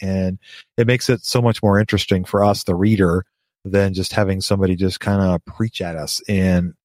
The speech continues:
I just loved, you know, every year his letter comes out, it's one of the first things I do when it's released is I read his letters. And I've been doing it ever since I really got into investing. And so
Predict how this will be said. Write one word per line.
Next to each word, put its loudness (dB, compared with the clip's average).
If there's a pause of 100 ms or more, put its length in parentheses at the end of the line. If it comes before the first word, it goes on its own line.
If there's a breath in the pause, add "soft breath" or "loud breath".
(120)
I 0
just 0 (340)
loved, 0 (440 loud breath)
you 4
know, 4
every 4
year 6
his 2
letter 4
comes -2
out, 4
it's -6
one -6
of -8
the -10
first -6
things -4
I 0
do -2
when -6
it's -10
released -4
is -4
I -4
read -8
his -6
letters. -4 (420 loud breath)
And 4
I've 4
been 2
doing 0
it 0
ever 0
since -10
I -4
really 2
got 2
into 0
investing. 0
And -4
so 2